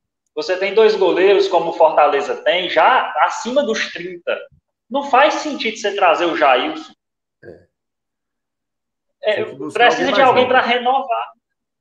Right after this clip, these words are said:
Speaker 1: Precisa de alguém mais jovem. Se, se for pra trazer um goleiro experiente, a gente já tem dois. E eles se revezaram na posição durante o ano. Na, do mesmo jeito que eles foram mal e foram bem antes,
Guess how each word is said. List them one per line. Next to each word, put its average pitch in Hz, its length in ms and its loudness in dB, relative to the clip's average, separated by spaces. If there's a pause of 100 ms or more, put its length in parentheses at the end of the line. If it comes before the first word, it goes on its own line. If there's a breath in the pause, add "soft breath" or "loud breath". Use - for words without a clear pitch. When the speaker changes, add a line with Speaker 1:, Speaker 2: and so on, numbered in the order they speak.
(440)
Speaker 1:
Precisa 202 180 0
de 226 80 2
alguém 233 200 4
mais 262 220 2
jovem. 240 380 2
Se, - 380 -14
se 214 160 -8
for 240 140 0
pra 262 120 2
trazer 208 360 0
um 202 120 -2
goleiro 175 400 0
experiente, 170 580 0
a 240 40 -4
gente 233 120 -6
já 233 140 2
tem 240 240 -2
dois. 214 480 0
E 202 100 0
eles 226 320 0 (500)
se - 180 -12
revezaram 214 640 2
na 196 120 -2
posição 175 480 -8
durante 165 360 -6
o 147 80 -8
ano. 147 200 -6 (300 loud breath)
Na, 185 300 -8 (180)
do 202 80 -14
mesmo 285 320 4
jeito 233 260 4
que 220 60 2
eles 214 200 0
foram 165 420 0
mal 156 420 2
e 170 140 -4
foram 185 300 0
bem 165 260 0
antes, 226 300 -4